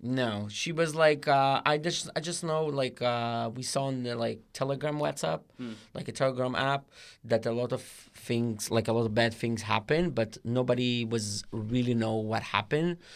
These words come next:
Speaker 1: until, like, couple, I think, couple hours. But if you wanna, like, to talk about, like, really happened, like, nobody understand until, like, couple days after, because, like, it was, like, really barely, like,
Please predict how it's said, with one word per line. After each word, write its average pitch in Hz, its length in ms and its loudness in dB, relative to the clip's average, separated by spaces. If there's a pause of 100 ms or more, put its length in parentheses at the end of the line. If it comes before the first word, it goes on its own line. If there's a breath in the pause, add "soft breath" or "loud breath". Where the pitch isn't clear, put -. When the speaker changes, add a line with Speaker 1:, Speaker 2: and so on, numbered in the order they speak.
(160 loud breath)
Speaker 1:
until, 113 240 0
like, 110 180 0
couple, 110 760 -2 (440)
I - 80 -6
think, - 180 -8
couple - 320 -8
hours. 123 580 0 (440 loud breath)
But 113 360 0
if 107 160 -8
you 135 60 -4
wanna, 151 220 2
like, 120 180 0
to - 80 -12
talk 113 200 -4
about, 107 260 -4
like, - 180 -10 (380)
really 139 320 -2
happened, 175 480 0
like, 117 160 -4
nobody 123 340 -2
understand 110 460 -4
until, 101 240 -10
like, 101 180 -8
couple - 240 -12
days 117 460 -12
after, - 680 -12
because, - 320 -12
like, - 220 -10
it 113 120 -16 (100)
was, 113 200 -6
like, 107 280 -8
really 107 280 -6
barely, 101 600 -6
like, - 340 -12